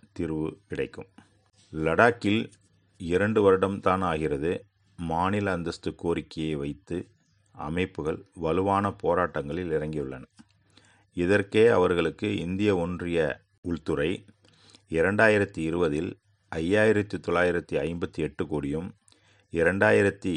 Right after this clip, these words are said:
இருபத்தி ஒன்றில் ஐயாயிரத்தி தொள்ளாயிரத்தி ஐம்பத்தி எட்டு கோடியும் வழங்கியுள்ளது. அங்கே மக்கள் தொகை வெறும் மூன்று லட்சத்தி நாற்பதாயிரம் மட்டுமே. ஆனால்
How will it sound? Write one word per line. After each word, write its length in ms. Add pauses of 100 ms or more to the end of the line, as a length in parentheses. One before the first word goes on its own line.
இருபத்தி 440
ஒன்றில் 400 (400)
ஐயாயிரத்தி 640
தொள்ளாயிரத்தி 540
ஐம்பத்தி 420
எட்டு 220
கோடியும் 440
வழங்கியுள்ளது. 600 (800)
அங்கே 320 (340)
மக்கள் 440
தொகை 300 (200)
வெறும் 400 (380)
மூன்று 320
லட்சத்தி 440
நாற்பதாயிரம் 680
மட்டுமே. 360 (680)
ஆனால் 360